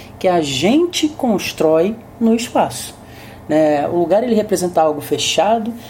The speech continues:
pois ele vem carregado de significados, né? E de um sentimento de pertencimento pra quem o vive, né? Outra coisa importante também é que,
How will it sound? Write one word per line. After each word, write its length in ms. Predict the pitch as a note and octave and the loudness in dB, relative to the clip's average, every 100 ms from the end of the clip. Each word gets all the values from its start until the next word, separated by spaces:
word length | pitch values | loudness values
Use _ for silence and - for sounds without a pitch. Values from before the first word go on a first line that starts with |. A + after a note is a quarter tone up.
| - - | -18 -2
pois 160 | D3 | 0
ele 120 | E3+ | 2
vem 160 | D#3+ D#3 | 0 0
carregado 440 | E3+ D#3 D3 G#3 | 0 0 0 2
de 80 | G3+ | 2
significados, 1500 | A3+ - C4+ C4+ - - - G3 A3+ A3+ D3+ B2 A#2+ - - - - - - - - - | 0 0 0 0 -2 -10 -4 0 2 0 -2 -6 -6 -8 -10 -18 -20 -20 -20 -20 -20 -14
né? 160 | - - | -10 -8
E 80 | F3 | -8
de 140 | E3+ | -6
um 40 | G#3+ | -6
sentimento 500 | A3 A3+ F#3 G#3 G#3+ | -4 -4 -2 -4 -6
de 80 | G#3 | -4
pertencimento 960 | A3+ A3+ A3+ A3+ A3+ F#3 A#3 D#4 D4+ | -2 0 0 0 2 4 4 4 2
pra 160 | - A#3 | 0 0
quem 200 | A3+ F3+ | 0 0
o 40 | D#3 | 0
vive, 460 | C3 C#3+ B2 B2 B2 - - - - - | 0 -2 -2 -4 -8 -16 -20 -20 -20 -10
né? 340 | C3 C#3 C3+ C3 - - - - - - - - - | -4 -2 -2 -4 -10 -20 -20 -20 -20 -20 -20 -20 -6
Outra 200 | F3+ E3+ | -4 -2
coisa 240 | E3 F3 E3+ | 0 0 0
importante 480 | E3 D#3+ D#3 D3+ | 0 -2 -2 -4
também 400 | - C#3 D#3 G#3 - - - - - | -2 -2 0 0 -4 -12 -20 -18 -10
é 100 | D#3 | -8
que, 480 | D#3 G3+ G3+ G3+ | -6 -2 0 -2